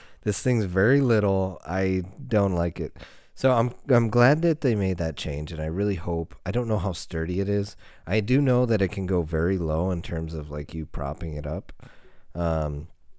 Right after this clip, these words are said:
so that's really cool. But with that said, I mean, I, I do wanna transition, and,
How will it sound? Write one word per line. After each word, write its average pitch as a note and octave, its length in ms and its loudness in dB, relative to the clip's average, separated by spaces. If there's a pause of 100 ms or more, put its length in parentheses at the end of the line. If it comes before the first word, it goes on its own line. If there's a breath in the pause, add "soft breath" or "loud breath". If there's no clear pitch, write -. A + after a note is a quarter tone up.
(580)
so G#2+ 380 2
that's G2 320 -4
really D#2 160 -4
cool. - 320 -10 (340 loud breath)
But C#3 120 8
with D#3+ 240 8
that F#3+ 100 2
said, D3 180 2
I A2 80 2
mean, A#2 160 2
I, A#2 220 2 (180)
I G#2+ 80 4
do E3 380 4
wanna G2+ 380 2
transition, G2 640 -2
and, D#2+ 200 -4